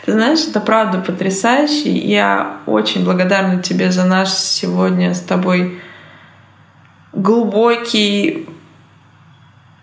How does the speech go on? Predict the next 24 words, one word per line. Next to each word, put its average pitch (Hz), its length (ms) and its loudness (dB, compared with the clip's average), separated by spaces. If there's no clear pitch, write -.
откровенный 214 1040 0
разговор 226 800 0
и 208 300 2
за 208 240 0
те 214 640 0
рекомендации, 233 840 0
которые 208 880 0
ты 202 80 -6
дала 185 440 2
и 185 260 -2
мне, 208 580 2
и 208 60 -4
нашим 190 460 0
слушателям, 185 840 -2
прежде 190 300 0
всего 185 340 -2
им. 240 360 2
Но 190 120 4
я 185 140 2
хочу 196 280 -2
сказать, 196 320 -2
что 196 220 -2
у 190 100 2
каждой 180 800 0